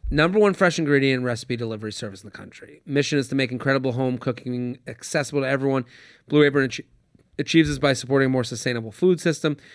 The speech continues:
They have a two-person meal plan, a family meal plan, a wine plan. Featured upcoming meals are strip steak, soy glazed Korean rice cakes, spicy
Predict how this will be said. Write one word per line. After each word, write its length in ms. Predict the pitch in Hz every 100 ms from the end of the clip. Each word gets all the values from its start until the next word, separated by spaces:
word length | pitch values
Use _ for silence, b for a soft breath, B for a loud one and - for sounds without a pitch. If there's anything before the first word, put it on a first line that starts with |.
| b
They 80 | 135
have 80 | 117
a 40 |
two-person 720 | 107 - 220 262 214 208 190 185
meal 200 | 180 165
plan, 360 | - 165 156 156
a 60 | -
family 460 | - 180 180 175
meal 240 | 160 156 147
plan, 360 | 151 147 143 147
a 80 | 101
wine 600 | 98 107 139 185 196 180
plan. 500 | - 175 160 156 151 B B B -
Featured 340 | 202 - 190
upcoming 560 | 170 165 - 160 147 139
meals 480 | 151 156 151 143 160 _ _ 135
are 600 | 123 113 110 110 107 - _ _ _ _
strip 380 | - - 190 190
steak, 600 | - 196 185 180 165 - b b b
soy 320 | - 175 165
glazed 340 | 147 147 143 -
Korean 380 | 147 139 117
rice 320 | 120 180 196 -
cakes, 560 | - 170 160 156 -
spicy 600 | - 147 139 117 120 113